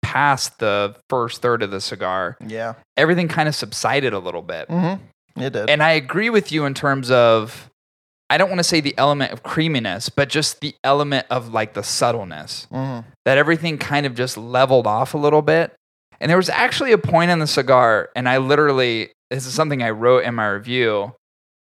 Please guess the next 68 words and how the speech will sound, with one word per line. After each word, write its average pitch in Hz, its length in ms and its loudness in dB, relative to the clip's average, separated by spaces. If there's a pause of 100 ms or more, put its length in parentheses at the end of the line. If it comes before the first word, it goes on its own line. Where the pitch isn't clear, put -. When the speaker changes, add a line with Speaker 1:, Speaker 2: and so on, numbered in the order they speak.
(140)
Speaker 1:
I 135 80 0
said, 131 480 0
"The 147 80 -4
t-, - 280 -8
the 151 140 0
flavor 240 260 2
kinda 196 220 0
tamed 151 300 -2
out 135 120 4
a 127 60 4
bit." 110 340 -2 (380)
And 139 140 -2
then 147 80 2
I 147 60 0
go, 131 120 0
"Wait, 135 380 2 (360)
where 139 140 4
did 277 140 0
the 226 80 4
flavors 127 480 0
go?" 80 380 -6 (880)
And 170 180 2
then 208 100 2
it 214 140 -2
caused 196 380 4
me 180 100 0
to 190 80 0
question 120 640 -2
whether 139 260 4
or 131 40 2
not 120 340 2 (640)
maybe 135 220 -2
my 143 180 4
palate 127 380 2
wasn't 120 260 0
refreshed 117 440 -2
enough. 107 140 -4
I'm 113 80 -12
like, 101 200 -14
"Am 113 100 -16
I 110 140 -12
fighting 113 400 -6
a 85 60 -10
fucking - 400 -12
cold 160 420 4
here? 147 560 -2
Have 123 160 -4
I 95 80 -2
smoked 98 320 -8
too 117 80 -12
much - 240 -6
today?" 131 140 -4
I'm 123 60 -8
like, 123 200 -14
"No, 156 80 -8
I 170 60 -2
haven't 139 140 -6
smoked 123 280 -8
anything 190 340 -4
today. 101 240 -6
This 127 120 -6
is - 20 -10
the 113 80 -6
only 113 160 -6
Speaker 2:
Yeah. 120 60 -8
Speaker 1:
cigar 117 240 0
I've 104 180 -2
had. 139 340 0